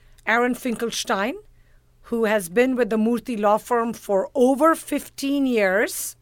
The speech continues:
and is our managing attorney as well. Very familiar with many kinds of complex U S immigration law issues, including F one issues. We also have on the panel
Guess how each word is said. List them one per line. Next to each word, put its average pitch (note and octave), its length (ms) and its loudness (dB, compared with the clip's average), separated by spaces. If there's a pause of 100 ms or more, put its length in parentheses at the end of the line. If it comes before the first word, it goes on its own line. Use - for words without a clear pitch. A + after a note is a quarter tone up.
(680)
and G#3 200 -4
is G#3 140 -2
our G3 140 2
managing G#3+ 560 -4
attorney A3+ 500 -2
as F#3+ 160 -2
well. F#3+ 400 0 (240)
Very G3+ 400 0
familiar A#3 560 -2
with G3 320 -4
many A3+ 380 -2
kinds A3+ 320 -4
of - 140 -6
complex A#3 560 -4
U A3 100 0
S G#3+ 140 -2
immigration A3 440 -4
law G#3 140 2
issues, G3+ 380 -4
including G#3+ 580 -4 (240)
F G#3 240 -4
one F#3+ 180 -2
issues. - 640 -10 (500)
We C#4+ 140 0
also D4+ 460 2
have G#3 260 -4
on G#3 140 -2
the G3+ 80 0
panel G3+ 560 -4